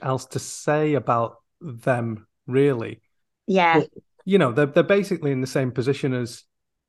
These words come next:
Speaker 1: Melinda and Leighton. And it's interesting that those four seem to be friends. They wanted the guest house at the retreat and everything.
Speaker 2: Yeah, that's true.
Speaker 1: You know, it was Melinda and Evelyn who, uh, <laughs> Evel-,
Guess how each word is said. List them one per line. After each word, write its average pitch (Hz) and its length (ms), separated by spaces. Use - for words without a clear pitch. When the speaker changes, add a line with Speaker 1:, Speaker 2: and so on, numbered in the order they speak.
Speaker 1:
Melinda 135 480
and 123 120
Leighton. 127 580
And 170 140
it's 175 140
interesting 160 460
that 135 120
those 139 240
four 123 240
seem 131 200
to 117 100
be 120 100
friends. 123 460
They 147 140
wanted 135 400
the 131 100
guest - 360
house 131 360
at 127 80
the 127 80
retreat 123 580
and 120 120
everything. 113 500
Speaker 2:
Yeah, 190 380
that's 202 320
true. 160 380
Speaker 1:
You 147 140
know, 135 140
it 123 40
was 127 120
Melinda 143 440
and 131 100
Evelyn 131 360
who, 120 400
uh, 127 280
<laughs> - 140
Evel-, - 760